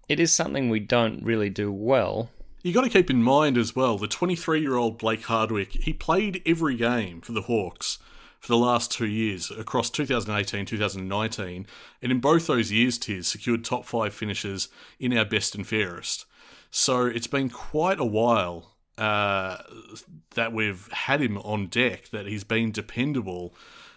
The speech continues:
Speaker 2: and a very, he, he's provided very good service to this club. So this is not a problem that we're used to covering.
Speaker 1: No, but I mean, we've got Stratton, and I think Frost can play a smaller role. So I'm not too worried. Um, it is a long time for him, though.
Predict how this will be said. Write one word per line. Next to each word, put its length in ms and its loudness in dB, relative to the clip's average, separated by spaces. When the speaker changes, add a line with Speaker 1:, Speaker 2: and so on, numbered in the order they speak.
Speaker 2:
and 100 0
a 40 2
very, 420 4
he, 180 -2
he's 200 0
provided 340 2
very 220 0
good 140 -4
service 500 0
to 60 -4
this 160 -6
club. 480 -2
So 480 0
this 180 0
is 80 0
not 140 4
a 40 2
problem 380 2
that 140 -2
we're 100 -2
used 240 -2
to 60 -12
covering. 520 -4
Speaker 1:
No, 140 4
but 140 0
I 40 2
mean, 140 2
we've 100 -2
got 200 2
Stratton, 480 2
and 180 0
I 60 2
think 240 -2
Frost 340 0
can 220 -2
play 280 2
a 40 0
smaller 500 0
role. 440 2
So 100 -6
I'm 140 0
not 200 2
too 160 2
worried. 400 -4
Um, 580 2
it 120 2
is 140 4
a 40 0
long 280 2
time 320 0
for 180 -10
him, 120 -10
though. 220 -4